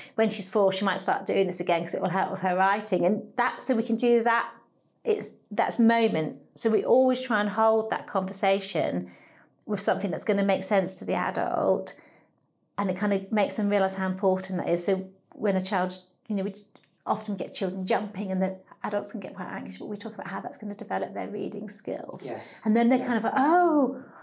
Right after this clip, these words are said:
Speaker 2: Yeah.
Speaker 1: oh, okay."
Speaker 2: Yeah.
Speaker 1: So we kind of, "Oh, let's all have a jump together."
Speaker 2: Yeah.
Speaker 1: <laughs> And, um,
Speaker 2: No,
Speaker 1: but
Speaker 2: it's, it's
Speaker 1: sometimes it's,
Speaker 2: interesting.
Speaker 1: we,
Speaker 2: Yeah.
Speaker 1: we do try and hold that conversation because I think adults, sometimes it makes them feel a little more relaxed if they know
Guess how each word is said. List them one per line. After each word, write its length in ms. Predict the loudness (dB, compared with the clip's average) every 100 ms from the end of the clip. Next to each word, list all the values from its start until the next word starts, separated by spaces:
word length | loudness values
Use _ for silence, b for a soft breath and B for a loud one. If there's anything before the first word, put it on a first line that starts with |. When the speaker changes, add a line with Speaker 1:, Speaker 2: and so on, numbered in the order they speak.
| -8
Speaker 2:
Yeah. 100 | 0
Speaker 1:
oh, 800 | 4 6 6 6 6 6 6 4
okay." 200 | 4 4
Speaker 2:
Yeah. 40 | 4
Speaker 1:
So 180 | 4
we 80 | 4
kind 180 | 4 4
of, 40 | 6
"Oh, 40 |
let's 200 | 6 6
all 140 | 4 4
have 140 | 4
a 40 |
jump 340 | 4 2 2 0
together." 400 | 2 4 6 6
Speaker 2:
Yeah. 580 | 6 6 2 0 0 0
Speaker 1:
<laughs> 60 | 0
And, 340 | 2 2 4
um, 180 | 2 2 0
Speaker 2:
No, 60 | 4
Speaker 1:
but 100 | 4
Speaker 2:
it's, 100 | 4
it's 80 | 2
Speaker 1:
sometimes 400 | 2 4 2 4
it's, 120 | 2
Speaker 2:
interesting. 280 | 0 -6 0
Speaker 1:
we, 100 | 2
Speaker 2:
Yeah. 200 | 4 4
Speaker 1:
we 100 | 4
do 300 | 4 4 4
try 160 | 4 4
and 80 | 4
hold 480 | 4 4 6 4
that 180 | 0 -2
conversation 800 | -2 0 2 4 2 2 -2 -4 -8 _ _ -8
because 240 | -2 0
I 60 | 0
think 180 | 0 0
adults, 420 | 2 2 0 -6 B B B
sometimes 280 | -4 0 2
it 80 | 2
makes 200 | 0 0
them 100 | -2
feel 180 | 0 2
a 60 | 2
little 180 | 0 -2
more 300 | 0 -2 -6 -16
relaxed 520 | -6 0 0 0 -2 -2
if 80 |
they 120 | 0 2
know 480 | 4 4 4 2